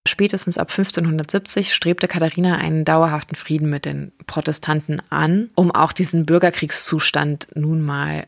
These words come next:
endlich zu beenden, weil man geht hier davon aus, wir haben fast acht Jahre durchgehend Bürgerkriegszustände in einem Land, was eh schon geschwächt ist, was außenpolitisch geschwächt war, was innenpolitisch geschwächt war.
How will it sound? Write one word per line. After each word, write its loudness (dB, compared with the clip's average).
endlich 0
zu -6
beenden, -6
weil -6
man -2
geht 2
hier 2
davon 0
aus, 4
wir -2
haben 0
fast -4
acht -4
Jahre 0
durchgehend 2
Bürgerkriegszustände -2
in -4
einem -2
Land, 0
was -2
eh 2
schon 0
geschwächt 0
ist, -2
was -4
außenpolitisch 0
geschwächt -4
war, -2
was -2
innenpolitisch 2
geschwächt -4
war. -2